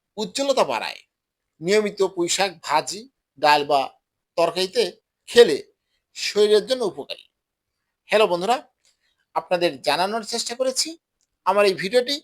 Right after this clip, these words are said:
যদি ভালো লাগে, নতুন নতুন ভিডিও পেতে আমার চ্যানেলটি এখনই সাবস্ক্রাইব করে রাখুন,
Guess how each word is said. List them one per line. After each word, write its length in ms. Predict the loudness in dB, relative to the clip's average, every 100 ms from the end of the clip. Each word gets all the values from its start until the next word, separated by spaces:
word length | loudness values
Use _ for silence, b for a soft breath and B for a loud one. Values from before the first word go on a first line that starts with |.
| _ _ _ _ _
যদি 200 | 6 6 6
ভালো 140 | 6 6
লাগে, 260 | 2 -10 -20 _ _ _ -6
নতুন 260 | -4 -2 -2
নতুন 160 | -2 -2
ভিডিও 160 | 2 4
পেতে 180 | 2 -6 -12 _ _ 0
আমার 220 | 2 2 2
চ্যানেলটি 360 | 2 2 0 0 0
এখনই 280 | 0 -8 -12 -20 _ _ 2
সাবস্ক্রাইব 580 | 6 6 2 2 4 4
করে 120 | 0 0
রাখুন, 240 | -4